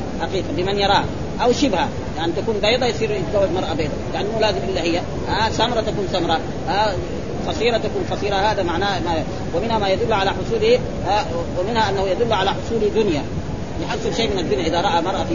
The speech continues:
منامه، آه، هذا. نعم، آه، "أو منزلة فيها أو سعة في الرزق"،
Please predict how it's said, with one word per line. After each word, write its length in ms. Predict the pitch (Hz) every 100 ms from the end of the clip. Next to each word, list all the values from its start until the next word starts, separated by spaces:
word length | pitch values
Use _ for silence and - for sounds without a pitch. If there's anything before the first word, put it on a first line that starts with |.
| 151
منامه، 300 | 170 202 196 - - 156
آه، 340 | 202 214 170
هذا. 100 | 160 - - - - - - - - 160
نعم، 200 | 180 226 214
آه، 260 | 190 - 220
"أو 80 | 220
منزلة 540 | 196 180 240 226 202 240
فيها 280 | 226 180 - - - -
أو 60 | 185 185
سعة 200 | 262 220 220 196
في 60 | 202
الرزق"، 200 | 185 185